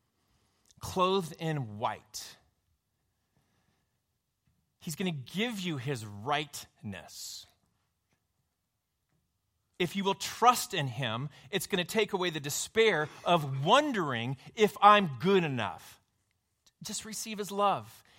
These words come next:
He's gonna clothe you in white. He's gonna give you a name that will never be removed from the book of life.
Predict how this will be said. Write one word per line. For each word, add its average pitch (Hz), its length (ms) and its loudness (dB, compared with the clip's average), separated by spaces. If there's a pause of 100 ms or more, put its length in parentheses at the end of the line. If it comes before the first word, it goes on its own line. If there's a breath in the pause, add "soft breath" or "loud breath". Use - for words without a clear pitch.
He's 185 180 -6
gonna 196 160 -2
clothe 214 640 0
you 180 140 -4
in 143 120 -4
white. 135 260 0 (200 loud breath)
He's 208 180 -2
gonna 202 160 -2
give 196 320 -4
you 247 160 -4
a 220 60 4
name 214 380 -2
that 190 140 2
will 190 120 2
never 214 560 2
be 214 220 -4
removed 208 520 -2
from 202 180 -4
the 190 60 0
book 180 280 -6
of 165 120 -6
life. 156 640 0